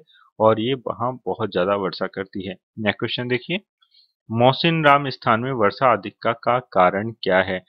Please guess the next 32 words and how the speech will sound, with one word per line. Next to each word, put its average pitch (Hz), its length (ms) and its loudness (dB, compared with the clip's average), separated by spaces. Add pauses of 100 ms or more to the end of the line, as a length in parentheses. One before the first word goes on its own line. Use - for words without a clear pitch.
(320)
मौसिन 113 500 -2
राम 98 360 0
जो 123 180 0
स्थान 107 400 -2
है, 101 200 -6
जा-, 98 260 -2 (100)
को 107 100 -4
आपको 104 220 -4
पता 104 360 -4
है, 113 280 -8
यहाँ 107 160 -4
पर - 160 -6
सर्वाधिक 104 600 -2
वर्षा 131 240 0
होती 123 320 -2
है 123 100 -4
विश्व 117 300 -12
की। 165 40 -6 (420)
तो 123 200 0
मौसिन 101 380 -2
राम 127 200 4
स्थान 127 240 -2
में 135 100 -2
वर्षा 113 460 2
अधिकता 120 420 -2
का - 200 -4
कारण 107 420 -2
क्या 139 240 2
है? 101 200 -2 (160)
क्या 143 160 2
है 147 120 -4
कारण? 143 360 -2